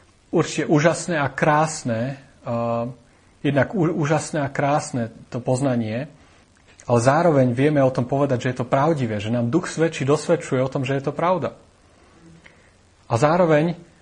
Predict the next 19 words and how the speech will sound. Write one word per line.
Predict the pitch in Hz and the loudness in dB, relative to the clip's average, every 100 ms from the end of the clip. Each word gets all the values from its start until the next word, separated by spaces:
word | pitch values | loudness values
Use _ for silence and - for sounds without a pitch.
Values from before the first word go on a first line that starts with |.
| _ _ _ - | _ _ _ -4
<clears throat> | 180 - 185 156 | 0 4 4 4
nie | 180 185 | 4 4
je | 170 | 4
nijakom | 185 196 185 160 135 | 4 4 4 2 4
rozpore | 147 - - 139 117 120 | 2 0 0 2 2 0
to | 139 | -2
poznanie, | 120 139 147 127 120 110 113 | 0 0 2 0 0 -2 -4
to, | - 123 | -4 -4
že, | 113 117 - - 165 110 | -2 -4 -8 -12 -12 -10
to, | - 131 | -4 0
že | 139 | 0
Kristus | - 151 - 135 123 | 0 -4 -4 -6 -4
je | |
Syn | 120 156 151 | -2 -2 0
Boží, | 139 139 - 117 123 | 0 0 -2 -4 -6
v-, | - - - - - - - - - - - - | -14 -20 -20 -20 -20 -20 -18 -18 -18 -18 -18 -10
a, | 139 117 113 113 117 - 151 | -2 2 2 2 -2 -6 -10
s, | 117 - | -10 -10
s | 214 | -10